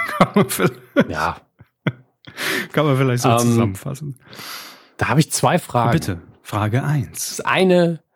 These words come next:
Speaker 2: bezieht sich auf die Sendung und auf die Sendung aus dem letzten Jahr. Gab es da die traditionelle Weihnachtsschlägerei noch?
Speaker 1: Ich bin mir jetzt gar nicht mehr sicher, um ehrlich zu sein, ob's die letztes Jahr gab.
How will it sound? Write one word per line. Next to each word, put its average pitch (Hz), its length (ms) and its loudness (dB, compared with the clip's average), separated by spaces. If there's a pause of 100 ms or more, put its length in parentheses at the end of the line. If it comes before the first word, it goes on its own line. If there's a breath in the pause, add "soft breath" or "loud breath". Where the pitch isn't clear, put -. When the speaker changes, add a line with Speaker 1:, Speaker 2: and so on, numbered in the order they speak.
(200)
Speaker 2:
bezieht 156 380 2
sich 120 200 0
auf 117 280 2
die 123 100 -2
Sendung 104 420 2 (300 soft breath)
und 117 220 4
auf - 180 -2
die 110 400 2
Sendung 113 240 4
aus 110 100 -4
dem 104 100 2
letzten 113 300 0
Jahr. 82 140 2
Gab 113 240 0
es 175 100 0
da 139 140 2
die 131 100 -6
traditionelle 135 720 0
Weihnachtsschlägerei 113 880 0
noch? - 80 -12 (2250 loud breath)
Speaker 1:
Ich - 200 -8
bin 131 200 2
mir 165 140 4
jetzt - 200 -2
gar 147 180 0
nicht 156 200 0
mehr 147 80 0
sicher, 143 320 -2
um 101 140 -4
ehrlich 98 280 -8
zu - 140 -10
sein, 151 280 -10 (800)
ob's - 180 -8
die 113 100 -2
letztes 98 400 -6
Jahr - 140 -10
gab. - 340 -12